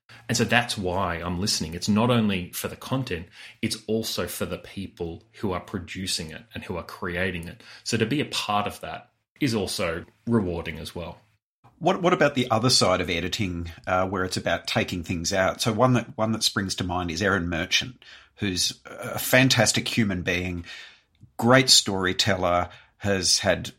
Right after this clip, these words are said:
Speaker 2: you know, a really interesting background of different roles, but also has a ridiculous potty mouth, um, <laughs> which was really, really hard to try and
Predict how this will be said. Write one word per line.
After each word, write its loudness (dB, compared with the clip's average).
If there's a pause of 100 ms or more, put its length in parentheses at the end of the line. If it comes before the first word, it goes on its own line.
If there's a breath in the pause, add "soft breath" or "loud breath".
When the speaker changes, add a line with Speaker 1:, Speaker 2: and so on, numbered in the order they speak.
Speaker 2:
you -4
know, 0
a 2
really 6
interesting 0
background 2
of -10
different -2
roles, 0 (360 loud breath)
but 2
also 6
has 4
a 2
ridiculous -2
potty -2
mouth, -8 (520 loud breath)
um, 6
<laughs> 2
which 8 (140)
was 4 (100)
really, 6
really 4
hard 2
to -2
try 0
and -4